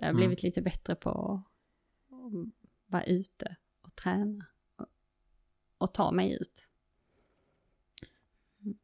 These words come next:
Speaker 2: Händer det ibland att du ser på din f-,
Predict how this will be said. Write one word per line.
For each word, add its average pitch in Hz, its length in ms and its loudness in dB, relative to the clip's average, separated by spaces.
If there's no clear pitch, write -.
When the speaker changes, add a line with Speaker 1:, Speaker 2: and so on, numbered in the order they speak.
Speaker 2:
Händer 127 340 8
det 156 80 8
ibland 127 300 6
att 123 120 0
du 117 140 4
ser 156 300 6
på 113 540 4
din 117 280 4
f-, - 200 -8